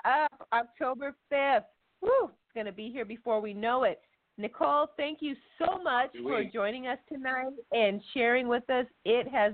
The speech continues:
Speaker 1: been fantastic. We didn't get to the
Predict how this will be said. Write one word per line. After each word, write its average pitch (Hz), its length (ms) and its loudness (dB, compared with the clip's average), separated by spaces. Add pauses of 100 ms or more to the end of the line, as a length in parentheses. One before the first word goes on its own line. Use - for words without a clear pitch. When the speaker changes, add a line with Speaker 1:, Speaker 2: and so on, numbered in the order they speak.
(120)
Speaker 1:
been 190 300 0 (360)
fantastic. 302 1300 0 (380)
We 220 100 -6
didn't 311 240 -2
get 233 240 -4
to 330 60 -6
the 262 100 -4